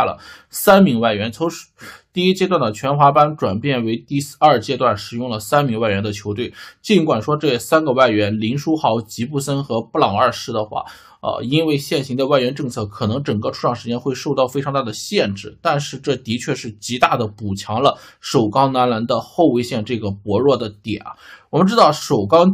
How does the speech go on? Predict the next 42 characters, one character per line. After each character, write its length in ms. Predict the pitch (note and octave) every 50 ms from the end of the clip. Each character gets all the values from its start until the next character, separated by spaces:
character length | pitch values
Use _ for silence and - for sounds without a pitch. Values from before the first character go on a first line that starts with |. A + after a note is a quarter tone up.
| G3 - -
呃， 260 | C3+ B2+ A#2+ A2+ A2
可 140 | G#2 - F3
以 40 | D3
说 140 | D3+ E3 E3
这 160 | - F3 D#3
些 140 | D3 D#3 C#3
年 180 | B2+ A#2+ A#2
来 140 | A#2 A#2 C3
一 180 | C#3+ E3+ E3 D3+
直 180 | - B2+ C3
很 380 | B2+ - - - A2+ G2+ G2 F#2+
难 180 | F#2+ F#2 A2
去 160 | C3 - - -
打 200 | D#2 - - - -
到 160 | G#2+ A2 G#2+
总 180 | G2+ G#2 G2+ G2
决 160 | G2 G#2+ G#2+
赛， 180 | G#2+ - A2+ G#2 G2+
再 200 | G#2 D3+ C#3 A#2+
次 180 | A2 - - A#2+
去 140 | G#2 - A2+
冲 200 | - - B2 A#2+
击 80 | A#2
总 160 | B2 - A2 -
冠 200 | - A2 G#2 G2+
军。 120 | A2 G#2+ G#2 - - - - _ _
最 200 | _ - G#3+ E3
大 140 | D#3 D3+ D3
的 100 | C#3 A#2+ A#2
问 120 | A2+ A2
题， 140 | G2+ - A#2
我 180 | G#2+ G#2+ G2 G2
觉 120 | G2 A2
得 120 | G#2 G#2+
就 140 | G#2 - G#2
是 140 | G#2+ - G#2+
出 180 | - - A#2+ A2+
在 100 | A#2+ G#2+ -
后 240 | - - - - D#3
卫 160 | A#2+ G#2+ G2+
线 160 | G#2 G2 F#2+
上。 100 | G#2+